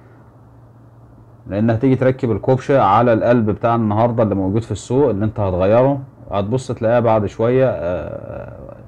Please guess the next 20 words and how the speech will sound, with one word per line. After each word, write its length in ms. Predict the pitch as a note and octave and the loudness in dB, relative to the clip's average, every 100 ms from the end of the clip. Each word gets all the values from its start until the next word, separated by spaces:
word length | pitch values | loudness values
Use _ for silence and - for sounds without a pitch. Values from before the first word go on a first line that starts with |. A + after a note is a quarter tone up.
| - - - - | -20 -20 -20 -6
يا، 180 | F#2 G2+ | 0 2
يا 160 | G2 G#2+ | 4 4
بوظت 380 | A2+ C3+ C3+ | 6 6 4
السن 380 | C3 - C3+ C3 | -2 -6 -2 0
بتاع 280 | A#2 - A#2+ | 0 0 0
القلب 280 | A#2 B2+ A#2 | 2 0 0
معانا، 460 | G#2+ B2 C3 B2 | 0 2 2 0
يا 160 | A#2+ G#2+ | 0 0
هي 280 | A#2 B2 A#2+ | 2 4 4
نعمت 380 | B2 A#2 G#2 G2+ | 2 0 -2 -2
من 140 | G2 | -2
جوه 360 | A#2 B2 B2+ A#2 - - | 2 4 2 0 -10 -8
وهتفوت 640 | F#2 F#2+ F#2+ A#2 A2+ G2+ | -6 -6 -2 2 2 2
معانا، 260 | F#2 F2+ F2 | -2 -4 -2
حتى 300 | B2 B2 B2 | -4 -2 0
لو 160 | C3 | 2
المسمار 380 | B2+ G#2+ - A#2+ | 2 -2 -2 0
برضه 300 | A#2+ B2 A2 | 2 2 2
رابط، 300 | A2+ B2 B2 - - - - - - - - | 2 2 0 -6 -20 -20 -20 -20 -20 -20 -12
آه، 1000 | E2 E2 D#2+ D2+ D2+ C2+ C2 A#1 A1+ - | -6 -4 -4 -4 -6 -10 -14 -16 -16 -18